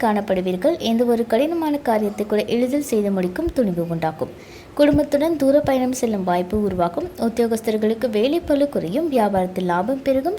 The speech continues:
சேமிப்பு உயரும். கும்பம், இன்று நீங்கள் நினைத்த காரியத்தை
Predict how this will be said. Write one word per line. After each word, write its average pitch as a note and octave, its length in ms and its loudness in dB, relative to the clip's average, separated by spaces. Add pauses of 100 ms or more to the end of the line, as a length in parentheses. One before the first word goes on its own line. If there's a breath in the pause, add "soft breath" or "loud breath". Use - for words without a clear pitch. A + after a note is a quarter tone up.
சேமிப்பு E3+ 380 -2 (120)
உயரும். D#3 280 -4 (1200)
கும்பம், - 280 0 (720 loud breath)
இன்று F4+ 260 4
நீங்கள் D#4 260 4
நினைத்த C#4 380 2
காரியத்தை C4 380 2